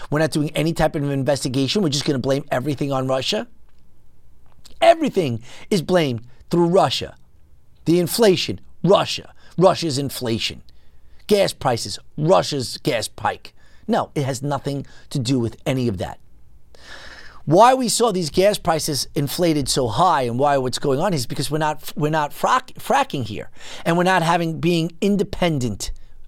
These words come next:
you know, fuel independent here, which we could be, which we were under Trump. But now we're relying on other countries.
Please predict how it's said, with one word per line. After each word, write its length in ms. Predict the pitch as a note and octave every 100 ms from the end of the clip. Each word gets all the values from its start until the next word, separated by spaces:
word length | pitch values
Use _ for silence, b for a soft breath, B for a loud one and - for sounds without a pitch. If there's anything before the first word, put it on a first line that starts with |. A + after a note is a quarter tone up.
| -
you 120 | - E3
know, 340 | D3 C#3 D3 - - - - B B B B B B B B B
fuel 600 | - - - B3+ B3+ B3 -
independent 640 | F#3+ F3+ - D#3+ C#3+ C#3+
here, 340 | - - A#3+ G3
which 220 | C3+ -
we 120 | F3
could 280 | - A#3 G#3
be, 180 | D3 C#3
which 280 | D3 D#3+ F#3
we 100 | E3
were 460 | D3 D3+ G3 A3
under 260 | F#3 C3+ A2+
Trump. 400 | - - F2+ - - - - -
But 100 | D#3
now 120 | E3+
we're 140 | F3+ F3
relying 720 | D#3+ C#3+ C#3 D3+ D#3+ D#3+ D3+
on 180 | C#3 - -
other 220 | C#3+ C3
countries. 420 | - D#3+ B2 A2